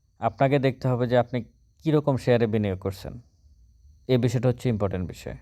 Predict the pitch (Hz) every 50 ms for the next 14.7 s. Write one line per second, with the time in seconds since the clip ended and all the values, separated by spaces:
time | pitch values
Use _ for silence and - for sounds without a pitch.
0 | - - - - _ - - - - - - - _ - _ _ - - - -
1 | - - - 120 - - 143 143 139 139 139 127 147 151 143 - - - 175 156
2 | - 135 - 135 131 120 107 107 95 92 98 92 92 92 92 101 110 113 110 120
3 | 117 - - 151 131 110 110 117 117 - 131 120 - - - 139 135 139 135 131
4 | 131 - 123 107 117 107 104 113 110 110 104 - - - 107 117 113 127 123 113
5 | 107 110 110 110 104 98 - - 110 107 101 - 117 110 107 104 113 - 127 113
6 | 117 127 127 117 107 104 104 101 117 110 110 107 113 110 107 110 107 - - 107
7 | 95 104 101 101 101 101 98 98 120 139 180 - - - _ _ _ _ _ _
8 | - - _ - - 113 113 107 - 117 107 110 107 110 107 95 - 110 107 113
9 | 120 117 110 107 104 101 104 104 104 107 113 131 170 190 - - _ _ _ _
10 | _ _ - 101 104 92 90 95 - 131 135 120 139 139 139 139 131 113 101 95
11 | 87 85 90 - - - 117 107 120 113 107 113 107 - 117 110 104 98 113 107
12 | 107 101 104 104 - - 104 104 - - 156 220 240 - _ - - - - -
13 | - - - - - - _ _ - - - - 160 147 160 151 139 131 127 120
14 | - 123 104 104 104 104 104 95 87 92 - - 65 -